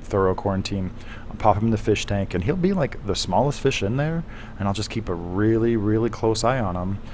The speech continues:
Um, and I've had a line spot triggerfish for a long time that, uh, Rob Mouget gave to me, and I'm gonna give it back to him because he had two and he gave me one, and,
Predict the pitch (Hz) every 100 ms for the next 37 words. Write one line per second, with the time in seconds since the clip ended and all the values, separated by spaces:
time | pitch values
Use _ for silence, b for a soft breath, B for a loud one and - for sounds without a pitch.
0 | B B - 95 92 92 92 92 - 110
1 | - 143 160 131 92 90 87 110 175 -
2 | 87 - 95 90 101 - 98 92 92 -
3 | 147 147 123 110 101 B B B - 95
4 | 98 90 87 - - 98 90 104 107 110
5 | 107 135 156 113 107 87 - 110 107 -
6 | 123 165 113 104 - B B - 107 107
7 | 117 113 110 104 - 117 107 - - 104
8 | 156 123 107 107 B B - - 120 110
9 | 101 - - 127 127 120 107 - - 170
10 | 131 117 113 110 113 98 101 95 117 131
11 | 127 104 95 92